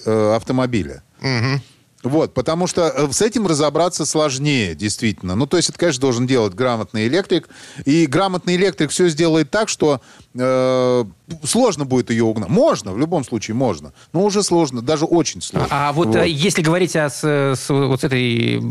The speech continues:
Speaker 2: Секретка.
Speaker 3: секреткой, да? Это, э,
Speaker 1: Секретка стоит порядка от пятнадцати тысяч.
Speaker 2: Мгм.
Speaker 1: То есть это, в принципе, вполне реальная вещь, чтобы сделать. И, я не знаю, у нас, э, приезжала машина, у нее три секретки стояло. Но это, конечно, очень сложно было для нас,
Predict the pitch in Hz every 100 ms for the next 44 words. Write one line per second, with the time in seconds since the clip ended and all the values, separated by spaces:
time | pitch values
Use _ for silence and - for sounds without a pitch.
0 | 113 160 - 123 - 95 175 170 147 117
1 | 175 180 196 _ - 135 143 139 - -
2 | 285 - - - 190 - 175 208 214 180
3 | 160 185 190 - 185 - 175 151 98 -
4 | - - _ - - - 123 107 87 151
5 | 165 214 208 - 214 226 - 175 - 165
6 | 175 202 190 170 170 165 165 165 139 87
7 | - 113 113 113 113 113 104 104 175 226
8 | 156 - - 139 143 135 120 - - 117
9 | 160 175 202 160 117 127 180 170 - -
10 | 127 131 135 131 175 165 190 175 175 170
11 | 247 202 151 180 - 220 190 - 123 113
12 | - - 113 95 147 - 180 180 170 -
13 | 202 156 131 131 110 127 156 226 269